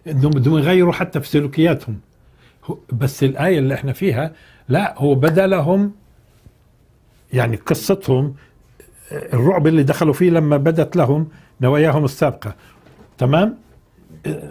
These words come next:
آه، هون، هون عمل، هون عم ب-، ب-، بدهم يرجعوا مشان يعملوا، بس هناك بد-، بدهم يرجعوا مشان ما يكذبوش ويكونوا مع المؤمنين،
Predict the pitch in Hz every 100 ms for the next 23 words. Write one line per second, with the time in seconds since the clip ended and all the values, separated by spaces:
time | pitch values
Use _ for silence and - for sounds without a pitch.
0 | - - - - 160 156 _ _ _ _
1 | _ - 135 123 123 - - 170 190 196
2 | 202 208 - 131 170 180 196 170 92 -
3 | _ _ _ 147 165 185 156 147 165 139
4 | 156 151 165 156 190 - - 160 196 165
5 | 180 160 196 190 214 151 117 98 - _
6 | _ _ _ _ _ _ _ _ _ _
7 | _ _ - 135 147 - 170 202 214 220
8 | - _ _ _ - 156 - 156 135 139
9 | - 135 170 147 165 202 190 151 156 160
10 | - 175 175 165 - 165 151 208 233 226
11 | 208 269 233 220 196 190 190 151 156 139
12 | 113